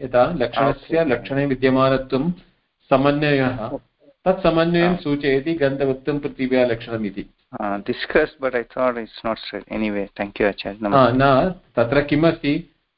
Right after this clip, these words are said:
Speaker 1: त्वत्तुलादिवाचकप्रत्ययं कृत्वा लक्ष्यवाचकोत्तरपदं च त्रिषष्टिमुच्यते इति। तत्र गन्धवत्वम् इति,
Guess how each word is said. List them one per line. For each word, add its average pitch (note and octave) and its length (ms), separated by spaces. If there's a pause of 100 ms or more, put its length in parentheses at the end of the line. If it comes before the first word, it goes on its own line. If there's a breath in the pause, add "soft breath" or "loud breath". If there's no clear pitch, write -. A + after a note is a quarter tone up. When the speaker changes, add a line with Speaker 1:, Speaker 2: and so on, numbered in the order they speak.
(120)
Speaker 1:
त्वत्तुलादिवाचकप्रत्ययं C#3+ 1700
कृत्वा C3+ 400
लक्ष्यवाचकोत्तरपदं B2+ 1600
च - 200
त्रिषष्टिमुच्यते A2+ 1400
इति। G2+ 360 (320)
तत्र C#3 260
गन्धवत्वम् C3 760
इति, E3+ 500